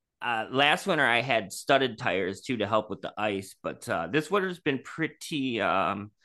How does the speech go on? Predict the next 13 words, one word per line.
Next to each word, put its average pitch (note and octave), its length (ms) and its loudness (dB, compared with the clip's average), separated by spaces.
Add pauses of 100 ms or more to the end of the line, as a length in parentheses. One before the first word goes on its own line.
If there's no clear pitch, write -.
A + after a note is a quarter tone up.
(160)
pretty E3 180 0
light. A#2+ 560 0 (220)
Uh, F2+ 260 -6
so F2+ 400 -2 (340)
I've A#2 120 0
been A#2+ 80 0
thankful C3 340 0
for A2 160 -8
that. A2 280 2
And A#2+ 100 -2
this C3+ 140 -4
is C#3+ 120 -6
my A2+ 180 0